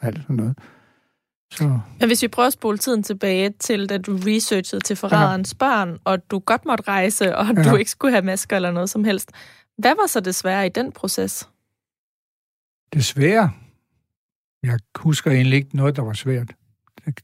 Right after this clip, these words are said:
Speaker 1: det gør jeg ikke. Jeg er måske også nødt til at forklare, at nogle forfattere, de researcher jo, og så går de hjem og skriver. Sådan, det er jo ikke sådan, jeg arbejder. Altså, jeg skriver noget, så når jeg til et punkt, og så må jeg sige, "Okay, nu skal jeg jo så til London, fordi ellers kan jeg jo ikke komme videre her."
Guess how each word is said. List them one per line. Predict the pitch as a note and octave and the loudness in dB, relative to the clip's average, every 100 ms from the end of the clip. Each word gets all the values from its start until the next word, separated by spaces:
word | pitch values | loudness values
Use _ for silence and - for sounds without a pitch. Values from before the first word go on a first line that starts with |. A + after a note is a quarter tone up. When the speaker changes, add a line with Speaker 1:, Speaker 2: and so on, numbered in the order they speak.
| - | -8
Speaker 1:
det | D3 | 0
gør | C#3 | 2
jeg | B2 A#2 | 4 2
ikke. | C3 - - - - | 0 -8 -18 -8 2
Jeg | |
er | |
måske | C#3 C3+ F3 | 4 6 6
også | E3+ | 6
nødt | G#3 | 4
til | F3 | 2
at | F3+ | 2
forklare, | F3+ D3 D#3+ E3 D#3 | 2 0 2 4 2
at | C3 B2+ D3+ - | -2 -6 -12 -4
nogle | D3 F3 | 2 4
forfattere, | F3 D#3 D#3 E3 | 2 2 2 4
de | D#3+ D#3+ D#3+ C#3 | 2 0 0 0
researcher | C3 B2 D#3+ - E3+ | 0 2 0 0 0
jo, | C#3 B2 | 0 0
og | B2 | -4
så | - | -6
går | - C#3+ | 0 2
de | B2+ | 4
hjem | C3+ | 2
og | D#3 | 0
skriver. | - C3 C#3 A#2 | -2 -2 -2 -2
Sådan, | D3+ C#3 | -2 0
det | |
er | |
jo | D3 | 2
ikke | D3+ | 2
sådan, | E3 | 4
jeg | C#3+ | 4
arbejder. | C3 C#3+ B2+ G#2+ A#2 - | 4 2 -2 -4 -6 -6
Altså, | C3+ A2+ | -4 0
jeg | C3 | 0
skriver | C3 E3+ E3+ E3 | 0 0 2 4
noget, | D3 C#3 D#3+ E3 - - - - - | 4 4 4 0 -10 -20 -20 -20 -20
så | - | 0
når | D3+ C#3+ | 4 6
jeg | D#3 | 6
til | - C3 | 4 0
et | A2 | 2
punkt, | D3+ E3+ - - - - _ _ _ - | 0 0 -6 -20 -20 -20 _ _ _ -4
og | C#3 | 0
så | E3 | 2
må | D#3+ | 4
jeg | C#3+ | 4
sige, | - C#3+ | 2 2
"Okay, | C#3+ - E3 D3+ | 2 2 2 4
nu | E3 | 0
skal | D#3 F3 | 0 2
jeg | D3 | 2
jo | |
så | A#2 D#3 | 2 0
til | - | 0
London, | C3+ C3 D3 D3+ C3+ | 0 2 0 0 -2
fordi | C3 C3 | -4 -2
ellers | B2+ C3 | -2 -4
kan | - C#3+ | -4 -2
jeg | |
jo | A#2+ | 0
ikke | A#2+ - | -2 -4
komme | - A#2 | -2 0
videre | A2+ B2 A#2 | 0 0 0
her." | A2+ A2 A#2+ | -2 -4 -10